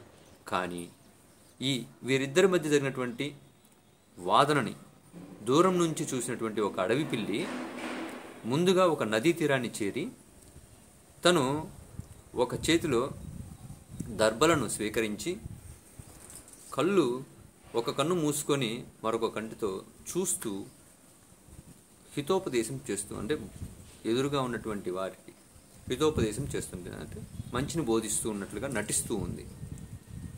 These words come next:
అయితే ఆ మాటలన్నీ విన్నటువంటి ఈ యొక్క కుందేలు, పిచ్చుక రెండు కూడా ఇక మనకి ఇంత గొప్ప ధర్మవాది దగ్గరలో పెట్టుకుని ఎక్కడికో వెళ్ళటం ఏంది అనుకుని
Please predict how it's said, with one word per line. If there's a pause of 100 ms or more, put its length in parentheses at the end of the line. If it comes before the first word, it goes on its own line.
(420)
అయితే
ఆ
మాటలన్నీ
విన్నటువంటి (560)
ఈ
యొక్క (1120)
కుందేలు, (260)
పిచ్చుక (600)
రెండు
కూడా (1040)
ఇక (1040)
మనకి
ఇంత
గొప్ప (100)
ధర్మవాది
దగ్గరలో
పెట్టుకుని
ఎక్కడికో
వెళ్ళటం
ఏంది
అనుకుని